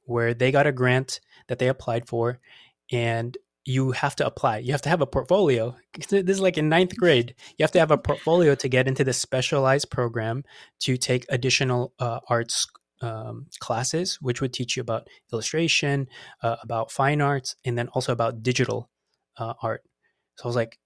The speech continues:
"Ooh, this sounds so cool." And I had just been using a computer for a few years at this point. So,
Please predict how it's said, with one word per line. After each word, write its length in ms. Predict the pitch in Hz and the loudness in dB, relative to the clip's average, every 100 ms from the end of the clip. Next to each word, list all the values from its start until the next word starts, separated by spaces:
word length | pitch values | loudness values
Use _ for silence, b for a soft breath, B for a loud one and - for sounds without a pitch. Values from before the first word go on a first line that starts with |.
| 131 | -2
"Ooh, 200 | 185 135 | 0 2
this 240 | 131 135 | 0 0
sounds 280 | 143 135 123 | 2 2 0
so 160 | 127 127 | 0 -2
cool." 260 | - 135 | 0 0
And 100 | 117 | 0
I 60 | 113 | -2
had 220 | 110 117 | -4 -4
just 180 | 123 - | -6 -4
been 160 | 120 | -4
using 280 | 117 117 117 | -4 -4 -6
a 60 | 107 | -8
computer 480 | - 113 139 147 139 | -10 -8 -4 -2 -2
for 140 | 139 | -2
a 80 | 127 | -4
few 180 | 127 131 | -4 -2
years 300 | 127 123 123 | 0 0 -2
at 100 | 123 | -6
this 160 | 127 | -8
point. 340 | - 131 123 - | -6 -4 -4 -4
So, 280 | 127 110 | -2 -4